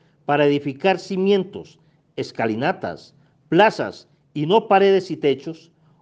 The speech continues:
obedecía a criterios de adaptación al clima cálido y no a falta de industria. La misma técnica fue practicada por los caribes de la cordillera central.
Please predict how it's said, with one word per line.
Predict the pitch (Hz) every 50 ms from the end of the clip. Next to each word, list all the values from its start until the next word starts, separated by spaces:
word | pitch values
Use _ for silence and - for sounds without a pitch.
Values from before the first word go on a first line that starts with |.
| _ _
obedecía | 156 156 151 156 151 151 151 147 - - 214 233 240 233 226 240 240 _ _ _ _ _ _ _ _
a | _ 147 147 -
criterios | - 160 160 160 202 208 208 233 226 190
de | 190 175
adaptación | 160 160 156 147 - - - - - 170 - 180 196 208 220 233 226 - - _
al | - 123 131 120 -
clima | - 160 165 175 190 185 185
cálido | - 202 214 214 214 208 208 202 208 - - _ _ _ _
y | 147 143 139
no | 131 139 156 196 240 240 214
a | 190 175
falta | - 165 156 156 160 - 160 147
de | 139
industria. | 127 120 117 131 139 135 - - 95 82 - - _ _ _ _ _ _ _ _ _ _ _ _ _ _ _ _ _
La | - 123 131
misma | 147 175 214 220 214 220 226 208
técnica | 220 202 185 175 190 185 185 185 180 - 220 226 220 _ _ _ _ _ _ _ _ _ _
fue | 151 165 185 202 196 - - - _ _ _
practicada | - 202 196 202 - - - 151 - - - 165 175 185 180 180
por | - 160 147
los | 135 135 135 135
caribes | - - 127 127 143 170 185 185 170
de | 165
la | 139 127 -
cordillera | 139 127 117 117 127 123 123 147 165 175
central. | 175 160 135 120 120 - - 190 208 180 127 92 76 -